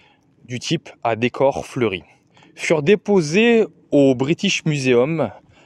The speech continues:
par Nathan Davis, explorateur du site, et une remarquable série de stèles puniques est conservée au musée de Cracovie.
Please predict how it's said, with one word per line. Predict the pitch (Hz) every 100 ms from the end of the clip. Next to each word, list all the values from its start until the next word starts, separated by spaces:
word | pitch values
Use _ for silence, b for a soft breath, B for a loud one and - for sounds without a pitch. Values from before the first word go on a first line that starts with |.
| b b -
par | 135 120 -
Nathan | 135 151 170 175 180 160
Davis, | 135 127 104 - - - _ _ b b b -
explorateur | - - 147 147 143 156 147
du | 123
site, | - - - - b b b b -
et | 214 214 190 -
une | 165 175 160
remarquable | 131 127 185 208 190 - 196 160 143
série | - 151 139 170
de | 165 127
stèles | 110 - 156 147
puniques | - 135 131 160 - B B B -
est |
conservée | 151 170 185 165 208
au | 175 123
musée | 135 139 117 127 180
de | 131
Cracovie. | 113 - 143 - 127 107 95